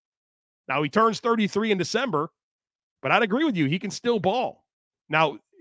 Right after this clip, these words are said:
what's interesting about Micah is his contract does expire after the season, so the Bills are gonna have to make a decision here. But could you really see Micah Hyde just going and playing somewhere else?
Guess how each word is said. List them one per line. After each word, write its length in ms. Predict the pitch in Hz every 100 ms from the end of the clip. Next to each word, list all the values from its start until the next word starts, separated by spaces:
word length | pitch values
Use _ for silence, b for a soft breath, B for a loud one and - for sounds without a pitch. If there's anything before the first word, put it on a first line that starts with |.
| - -
what's 460 | 151 190 - - _ _
interesting 400 | 202 226 208 220
about 240 | 180 170 156
Micah 360 | 185 180 151
is 160 | 151 151
his 160 | 160 143
contract 480 | 196 185 180 156 _
does 320 | 185 196 180
expire 440 | 151 - 170 170 143
after 240 | 143 135
the 60 | 127
season, 280 | - 143 113
so 120 | 120
the 80 | 123
Bills 200 | 214 190
are 60 |
gonna 160 | 160 139
have 160 | 151 -
to 80 | 139
make 160 | 143
a 60 | 110
decision 360 | 104 147 107
here. 120 | 90 - _ _ _ _ _ _ _ _ _ _ -
But 100 | 143
could 160 | 175
you 80 | 254
really 220 | 220 226
see 140 | 196 196
Micah 300 | 175 180 151
Hyde 300 | 160 165 139
just 280 | 143 - -
going 260 | 165 170
and 100 | 147
playing 340 | - 151 160 151
somewhere 360 | 160 151 135
else? 340 | 139 143 -